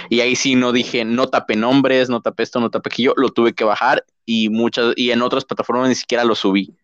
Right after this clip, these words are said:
Entonces, pues, este, nada más queda en la memoria de los que escucharon aquel episodio y, este, y espero que no haya llegado a mayores, pero hoy, pero hoy tenemos un episodio completamente sin censura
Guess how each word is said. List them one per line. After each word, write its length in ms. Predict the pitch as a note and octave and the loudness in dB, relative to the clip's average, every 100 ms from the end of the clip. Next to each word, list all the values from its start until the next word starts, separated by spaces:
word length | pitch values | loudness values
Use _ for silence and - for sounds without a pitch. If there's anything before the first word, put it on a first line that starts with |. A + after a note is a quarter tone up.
| _ - - - _ | _ -20 -20 -20 _
Entonces, 640 | A#2+ A2 B2+ A#2+ A#2+ B2 | -6 -2 0 0 0 -2
pues, 240 | - A2 G#2+ | -2 -2 0
este, 800 | G2+ - G#2 G2 G2 F#2 F2+ - | -4 -4 -2 0 2 2 0 -2
nada 180 | A2 A2 | -2 0
más 260 | A#2+ A#2 | 0 -2
queda 300 | - A#2 A#2 | -2 0 0
en 240 | A2 G#2 G#2 | 0 0 0
la 120 | G#2+ | 0
memoria 380 | G#2 G#2+ A2+ A2 | 0 0 0 0
de 100 | G2 | 0
los 140 | F#2+ | -2
que 100 | - | -4
escucharon 480 | - G2 G#2+ G#2 G2 | -8 -4 -2 -2 -2
aquel 220 | F#2+ G#2 | -2 -2
episodio 420 | F#2+ F#2+ B2+ E3+ - - - - _ - - | -2 0 2 2 0 -6 -12 -18 _ -20 -10
y, 360 | A2 G#2+ G#2 G2+ | -2 0 2 2
este, 960 | G2+ G#2+ - G#2+ G2 F#2+ F#2+ G2 F#2+ F#2 | 2 0 -2 0 2 2 2 2 2 2
y 120 | A#2+ | 2
espero 360 | A#2 D3+ D3+ D3 | 0 0 0 0
que 140 | B2+ | -2
no 240 | A2+ B2 | -2 0
haya 160 | B2+ B2 | 0 0
llegado 260 | A#2+ A#2 A#2+ | 0 2 0
a 60 | A#2 | 0
mayores, 420 | A2 A#2 E3 - - - - | 2 2 2 -2 -16 -14 -2
pero 240 | C#3 D3+ | 2 4
hoy, 280 | F#3 B3 E4 _ - | 4 4 2 _ -2
pero 280 | A3+ B3 G#3 | 2 4 6
hoy 220 | F3+ F#3 | 4 2
tenemos 640 | - D3+ D3 D#3 F#3+ - - | 2 2 4 4 2 -2 -2
un 200 | C#3 D3+ | 2 2
episodio 600 | D3+ C3 - C3 D#3 E3+ | 2 -2 0 2 2 2
completamente 1200 | - B2 A#2 - G#3 G#3 G3+ E3 D3+ F3+ F3+ F3+ | 0 -2 -2 0 2 2 0 0 0 0 0 -2
sin 360 | E3+ - G#3 B3 | -2 0 4 4
censura 880 | - E3+ B2+ - C#3+ E3 B2+ G2 | 2 2 2 0 2 2 2 -2